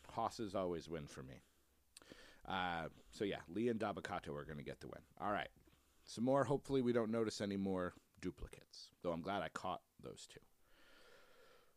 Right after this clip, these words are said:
Whew. All right. I got a little, little disenchanted. My, my,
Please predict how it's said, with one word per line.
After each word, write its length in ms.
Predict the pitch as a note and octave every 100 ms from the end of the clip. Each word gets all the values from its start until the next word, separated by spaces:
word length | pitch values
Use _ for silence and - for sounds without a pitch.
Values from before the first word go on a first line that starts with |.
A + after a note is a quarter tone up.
| _ -
Whew. 180 | - - - -
All 80 | A#2+
right. 180 | G#2 - - - - - - - - - - - - -
I 20 | -
got 140 | D2
a 80 | C2
little, 400 | E2+ G#2 G#2 G2 - _ _ - - A1
little 280 | A2 A#2+ A2+ G2 _ _ _
disenchanted. 680 | A2 - G2 - G2+ E2+ D2
My, 240 | D2+ D2+ B1+
my, 300 | D2+ D2+ C#2+